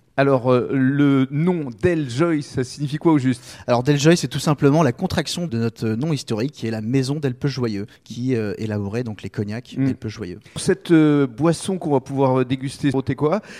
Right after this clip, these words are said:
Speaker 1: elle est basée de combien d'agrumes ? Sept, je crois ?
Speaker 2: Alors effectivement, c'est un assemblage de sept agrumes au total. Donc on va y retrouver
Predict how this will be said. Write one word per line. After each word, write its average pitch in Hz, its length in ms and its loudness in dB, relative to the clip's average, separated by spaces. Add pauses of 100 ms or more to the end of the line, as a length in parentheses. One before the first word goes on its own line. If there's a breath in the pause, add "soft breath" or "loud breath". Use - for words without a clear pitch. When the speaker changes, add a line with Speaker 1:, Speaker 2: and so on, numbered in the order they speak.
Speaker 1:
elle 139 160 2
est 147 80 6
basée 160 340 2
de 151 440 4 (320 soft breath)
combien 202 280 0
d'agrumes ? 196 300 0
Sept, - 320 -4
je 190 120 0
crois ? 254 240 -4 (320 loud breath)
Speaker 2:
Alors 110 120 0
effectivement, 170 440 0
c'est - 180 -4
un 147 80 2
assemblage 175 400 2
de 131 80 2
sept - 440 -2
agrumes 170 440 2
au 139 80 2
total. 147 400 0
Donc 123 220 -4
on 120 160 0
va 123 240 2
y 123 80 0
retrouver 143 500 2